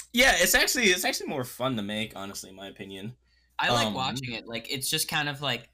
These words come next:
Speaker 2: especially since you kind of have an insider perspective compared to internet historian. Like, internet historian, yeah, he knows what he's talking about, but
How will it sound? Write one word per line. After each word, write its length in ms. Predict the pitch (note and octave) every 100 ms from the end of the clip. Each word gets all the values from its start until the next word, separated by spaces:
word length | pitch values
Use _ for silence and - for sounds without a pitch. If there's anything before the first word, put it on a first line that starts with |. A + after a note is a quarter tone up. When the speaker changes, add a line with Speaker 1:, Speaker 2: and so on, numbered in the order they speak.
| _ _ _ _ _ -
Speaker 2:
especially 440 | G3+ - G3+ B3 C#4
since 220 | A#3 G3
you 80 | F#3
kind 160 | G3
of 60 | F#3
have 160 | F3 D3
an 100 | C3
insider 520 | C#3 D3 - C#3 C3+
perspective 800 | B2+ B2 - - G#2+ A2+ C#3+ C3+ C3
compared 360 | C3 C3 A#2+
to 60 | A2+
internet 340 | A#2 A#2 A2+
historian. 520 | B2 A2 A#2 G#2+ B2+ C3+
Like, 160 | C#3
internet 280 | G#3 B3+ A3+
historian, 520 | D#3+ C#3 D3 C3+ A#2
yeah, 160 | B2+ B2+
he 140 | C3
knows 440 | B2 B2+ B2+ B2 - _ _ -
what 100 | A#2+
he's 140 | A#2
talking 300 | - A#2 C3
about, 260 | A2+ G#2 G2+ _ - _ _ _
but 220 | D3 B2